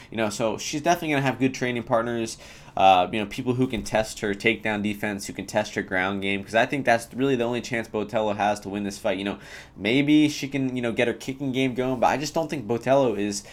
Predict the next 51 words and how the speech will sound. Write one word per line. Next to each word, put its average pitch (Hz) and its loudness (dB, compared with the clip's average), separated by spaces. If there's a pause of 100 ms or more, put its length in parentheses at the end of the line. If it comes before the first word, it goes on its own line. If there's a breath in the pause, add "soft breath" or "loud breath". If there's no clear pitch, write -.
(160 loud breath)
smooth 143 2
enough 107 -2
and 95 -4
fluid 135 2
enough 98 0
on 101 0
the 92 -4
feet 127 -4
to 101 -4
win 107 -2
a 101 -4
decision, 98 -6 (320 loud breath)
um, 87 0
you 98 -6
know, 87 -4
via 92 0
straight 104 -4
striking. 101 -4
But 120 4
I, 98 4
this 123 -2
fight 170 4
will 175 2
up, 180 2
end 151 2
up 165 4
on 165 -2
the 151 -2
ground, 143 2
no 135 4
doubt 139 8
about 127 6
it. 92 0
You 95 -4
know, 101 -2
these, 104 -2
both 131 0
of 123 -10
the, 127 -2
neither 131 2
of 123 2
these 113 -2
women 117 -2
are 101 -4
great 110 -2
strikers, 107 0 (260 loud breath)
so 104 0
it's, 98 0
you 101 -6
know, 87 -2
it's, - -8